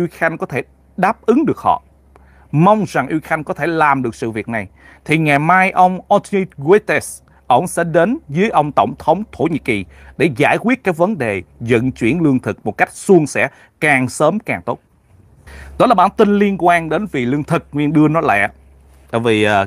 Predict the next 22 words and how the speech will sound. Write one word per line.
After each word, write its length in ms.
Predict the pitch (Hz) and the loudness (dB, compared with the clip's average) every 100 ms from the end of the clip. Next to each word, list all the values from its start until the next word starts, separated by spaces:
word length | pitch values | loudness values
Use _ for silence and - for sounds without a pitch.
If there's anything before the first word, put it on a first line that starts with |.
| - | -2
Nguyên 180 | 147 139 | -2 2
biết 160 | 160 - | 2 0
các 100 | 190 | -4
quý 60 | 170 120 | -2 0
vị 260 | 101 107 | 0 -2
sẽ 220 | 117 - | -2 -2
bận 300 | 143 117 104 | 0 0 -4
tâm 280 | 127 143 139 | 0 0 0
những 220 | 117 147 | -6 -4
bản 200 | 131 104 | -2 -2
tin 260 | 151 151 135 | -2 -2 -4
chiến 400 | - - 262 359 | -4 0 2 0
sự 440 | - 131 110 123 - _ _ - | 0 0 0 -2 -8 _ _ -8
nhiều 440 | 117 131 147 139 107 | -2 2 4 4 2
hơn 360 | 165 175 143 | 2 2 0
là 100 | 120 | -6
kiểu 200 | 104 143 | -6 -4
bản 200 | 156 120 | -2 -2
tin 260 | 156 151 139 | -2 -4 -2
về 140 | 113 | -4
lương 180 | 107 123 | -2 -2
thực. 200 | 123 92 | -2 -4